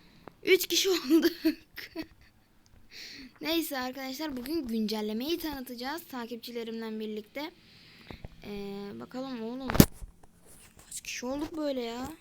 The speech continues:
Bir dakika dur. Lan yanlışlıkla istek gönderdim. Neyse bırak bırak bırak. Pardon pardon. Neyse o zaman arkadaşlar hemen güncellememize geçelim. Şöyle hızlıca arkadaşlar.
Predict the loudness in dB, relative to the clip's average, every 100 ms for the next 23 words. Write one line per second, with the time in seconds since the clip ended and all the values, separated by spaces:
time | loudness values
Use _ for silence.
0 | -16 -16 -14 -14 -12 -10 -10 -4 2 4
1 | 4 4 2 2 -2 0 -2 0 -2 0
2 | 0 2 0 0 -6 -8 -16 -14 -12 -10
3 | -10 -12 -20 -20 -8 -6 -6 -8 -6 -2
4 | 0 0 -2 0 -6 -6 -16 -20 -10 -6
5 | -6 -8 -12 -12 -14 -18 -20 -18 -18 -12
6 | -2 0 0 -2 0 0 0 0 -2 -4
7 | -6 -4 -4 -4 -2 0 2 2 0 0
8 | 2 4 4 2 2 -4 -4 -4 -4 -4
9 | -6 -10 -12 -6 0 2 2 -2 -8 -20
10 | -10 -6 -4 -2 -2 -2 -2 -4 -6 -14
11 | -12 -12 -12 -10 -8 -6 -4 -4 -6 -8
12 | -6 -6 -6 -8